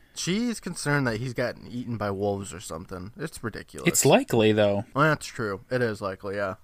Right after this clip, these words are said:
Speaker 1: So Sam picks up her bags and she starts walking to the other side of the campfire, and she stops because a light just shines in her face. <laughs> And we see Frank slowly walking up the pathway.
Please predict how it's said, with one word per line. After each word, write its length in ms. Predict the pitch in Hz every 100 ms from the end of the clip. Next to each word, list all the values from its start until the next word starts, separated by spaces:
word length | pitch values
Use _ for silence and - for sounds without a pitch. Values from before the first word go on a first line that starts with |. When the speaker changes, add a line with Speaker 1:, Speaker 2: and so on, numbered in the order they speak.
| -
Speaker 1:
So 140 | - 151
Sam 240 | - 220
picks 220 | - -
up 80 | 220
her 100 | 202
bags 360 | 139 131 131 139
and 100 | 131
she 100 | 139
starts 300 | - 180 -
walking 320 | 123 131 143
to 60 | 123
the 60 |
other 140 | 113 113
side 200 | 120 98
of 60 |
the 60 | 85
campfire, 760 | - 156 160 - 95 92 101 - - - - -
and 140 | 117
she 80 | -
stops 340 | - 165 165 -
because 320 | 135 139 120
a 60 |
light 340 | 107 101 117 135
just 160 | 117 -
shines 340 | - 120 123
in 80 | 127
her 120 | 110
face. 600 | - 110 110 123 - - - -
<laughs> 80 | - - - - - - - - - - - - - - - - - - -
And 120 | 151
we 80 | 151
see 200 | - 175
Frank 320 | - 160 143
slowly 580 | - 123 127 135 131 123
walking 400 | 113 113 113 117
up 120 | 107
the 80 | -
pathway. 640 | 120 110 110 - 104 104